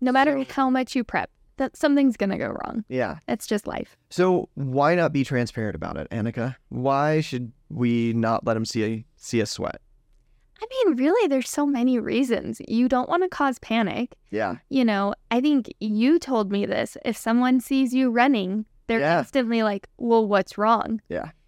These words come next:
Speaker 1: Like, you don't need to cause panic. You don't need to distract from everything else going on.
Speaker 2: Yeah, I,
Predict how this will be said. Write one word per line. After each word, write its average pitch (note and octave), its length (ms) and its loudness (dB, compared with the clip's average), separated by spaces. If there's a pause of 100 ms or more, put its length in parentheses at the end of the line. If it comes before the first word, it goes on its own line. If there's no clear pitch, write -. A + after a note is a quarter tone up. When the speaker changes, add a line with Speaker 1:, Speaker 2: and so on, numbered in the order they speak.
(160)
Speaker 1:
Like, E4+ 240 0
you C4 180 4
don't A3+ 220 2
need D4 100 0
to D#4+ 80 0
cause F#4 280 -2
panic. G#3 480 -2
You A#3 220 0
don't G#3 220 0
need A3+ 180 0
to A3+ 60 -2
distract G#3 500 -4
from F#3+ 420 -2 (180)
everything G3+ 400 -2
else F#3+ 160 -6
going - 320 -6
on. - 240 -6 (240)
Speaker 2:
Yeah, A#2 320 -2
I, C#3+ 100 0